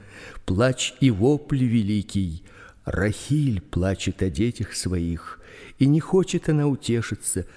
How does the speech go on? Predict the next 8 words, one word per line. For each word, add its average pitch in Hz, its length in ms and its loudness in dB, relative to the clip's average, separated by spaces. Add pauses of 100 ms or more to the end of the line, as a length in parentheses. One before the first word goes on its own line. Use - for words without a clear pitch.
(100)
потому 71 360 -4
что - 260 -6
их 78 440 -8 (240)
нет". 65 640 -6 (1900)
А 113 140 0
когда 151 260 0
скончался 151 560 -2
Ирод, 90 440 -4